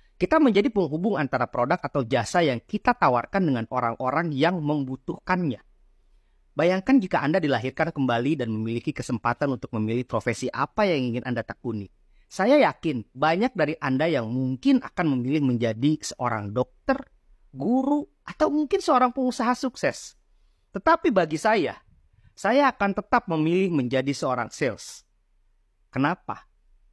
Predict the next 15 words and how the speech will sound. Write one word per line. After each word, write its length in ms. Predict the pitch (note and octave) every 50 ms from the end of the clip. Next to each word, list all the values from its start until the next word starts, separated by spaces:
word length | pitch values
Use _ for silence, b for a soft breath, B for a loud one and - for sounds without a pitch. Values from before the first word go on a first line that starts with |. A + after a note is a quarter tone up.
| _ _ - E3
Karena 160 | F3 A3 C4
dalam 320 | B3+ G#3 F3 D#3 D3+ C#3+
profesi 480 | D#3 D3+ - - C#3+ - - E3 F3 G3+
ini, 320 | F#3+ D#3 A#2+ A#2+ A2+ -
saya 240 | - G3+ G#3 G#3 F#3
dapat 160 | E3 - D#3 - C#3+
berinteraksi 480 | - - D3 C#3+ - D3+ C#3+ - -
dengan 240 | A#3+ G#3 F3 D3+ C3+
banyak 240 | B2+ B2+ B2+ C3 B2+
orang 320 | - C3 C#3+ F#3 G3 F#3
dan 80 | D3 C3
memberikan 400 | B2+ A#2+ A2+ B2 C3+ - G#3 G3
manfaat 480 | F3 C#3+ B2 A#2+ - D3+ - E3 - -
bagi 240 | C3 A#2 A#2 A2+
mereka. 320 | G#2+ A2 G#2+ G2+ - _